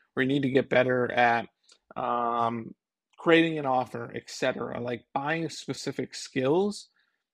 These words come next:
if you feel like you really can't gain those through free content, then that may be beneficial. But just getting a general business program that, um, might help you, but you don't actually develop a specific skill set,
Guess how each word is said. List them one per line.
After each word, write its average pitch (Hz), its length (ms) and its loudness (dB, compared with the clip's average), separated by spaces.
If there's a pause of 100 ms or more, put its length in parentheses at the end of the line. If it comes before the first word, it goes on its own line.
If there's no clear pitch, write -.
(360)
if 156 200 -2
you 139 100 4
feel 143 220 0
like 139 180 2
you 131 140 0
really 123 440 -2
can't 123 380 -6
gain 120 280 -6
those 123 340 -2
through 131 200 -4
free 127 320 -2
content, 147 640 -4 (140)
then 139 260 0
that 135 340 4
may 131 220 2
be 123 160 -2
beneficial. 123 600 -4
But 120 220 2
just - 260 0
getting 147 240 2
a 127 80 0
general 123 540 0
business 120 460 -4
program 123 640 -2
that, 120 320 4 (720)
um, 117 360 2
might 127 520 4
help 147 320 2
you, 151 100 4
but 139 240 0
you 123 80 -2
don't 127 280 -2
actually 123 340 -6
develop 120 480 -4
a 127 60 -6
specific - 600 -10
skill 131 360 -2
set, 156 320 -2